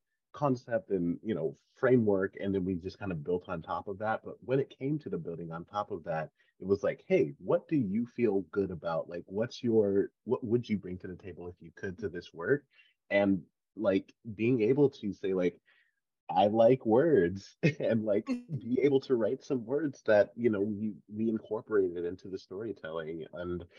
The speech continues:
Speaker 1: you know, Adam, like, working in his music, um, with, uh, you know, the, the Pause, um, collaboration that I worked with him on, and, like, all of these things where, like, we could have our unique stamp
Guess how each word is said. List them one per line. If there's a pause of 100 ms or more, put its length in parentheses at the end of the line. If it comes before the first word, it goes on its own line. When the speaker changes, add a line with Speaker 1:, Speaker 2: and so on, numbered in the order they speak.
(140)
Speaker 1:
you
know,
Adam,
like, (160)
working
in
his
music,
um,
with,
uh,
you
know, (340)
the,
the
Pause,
um,
collaboration
that
I
worked
with
him
on,
and,
like, (280)
all
of
these
things
where,
like, (100)
we
could (160)
have
our
unique
stamp